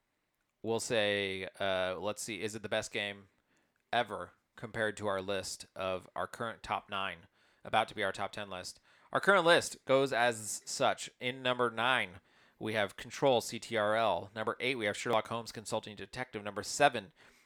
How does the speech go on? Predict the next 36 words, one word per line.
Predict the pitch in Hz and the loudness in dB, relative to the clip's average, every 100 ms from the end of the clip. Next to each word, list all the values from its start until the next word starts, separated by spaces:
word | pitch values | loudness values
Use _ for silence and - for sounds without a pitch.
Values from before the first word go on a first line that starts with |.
| - | -6
we | 107 | -6
have | 104 | -4
Cover | 127 117 | -2 -2
Your | 107 | 0
Assets. | 107 113 92 - | 2 0 -4 -10
Number | 107 101 | -8 -8
six, | 92 - 175 - - - _ _ - | -6 -2 -2 -2 -8 -14 _ _ -8
Santorini. | - 117 107 104 127 139 156 | -4 -4 -2 -4 -4 -8 -8
Number | 101 98 | -4 -4
s-, | - - - - | -4 -8 -6 2
five, | 117 123 135 127 - | 4 4 2 -4 0
Flashpoint | 113 120 - 110 | 2 2 -2 -8
Fire | - 104 95 | -2 -2 0
Rescue. | 107 - 123 | -4 -6 -10
Number | 120 104 | -10 -10
four, | - 135 135 | -4 0 0
Betrayal | - - 113 | -2 -4 -4
at | 98 | -4
House | 104 90 | -6 -8
on | 98 | -10
the | |
Hill. | 113 139 139 _ - _ - | -8 -8 -10 _ -20 _ -2
Number | 151 | 0
three, | - 165 165 | 0 0 2
The | 139 | 6
Mind. | 151 151 104 | 8 6 4
And | 104 | -4
number | 113 | -4
two, | 110 - 156 160 | -4 0 0 0
Settlers | 160 139 135 123 | -2 0 0 -2
of | 113 | -6
Catan. | - - 135 131 131 _ _ _ | -12 -8 -4 -4 -6 _ _ _
And | - 143 | -6 -2
number | 120 | 0
one, | 107 101 98 98 95 _ _ _ _ - | 2 2 0 -4 -16 _ _ _ _ -8
Gloomhaven. | 107 110 107 98 - 107 95 | -4 -2 -4 -8 -2 0 0